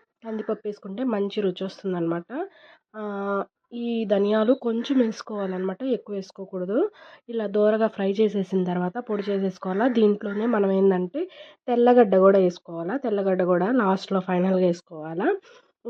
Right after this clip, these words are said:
పొడి అయిన తర్వాత మళ్ళీ ఒకసారి రివర్స్ తిప్పేసుకుంటే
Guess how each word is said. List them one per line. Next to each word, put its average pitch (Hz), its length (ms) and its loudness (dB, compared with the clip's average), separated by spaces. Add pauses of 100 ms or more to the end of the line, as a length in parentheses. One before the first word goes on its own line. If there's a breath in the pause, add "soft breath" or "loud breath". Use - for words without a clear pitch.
(140)
పొడి 190 140 2
అయిన 190 160 2
తర్వాత 170 440 -2
మళ్ళీ 240 320 2
ఒకసారి 196 500 0
రివర్స్ 196 260 2
తిప్పేసుకుంటే 185 720 -10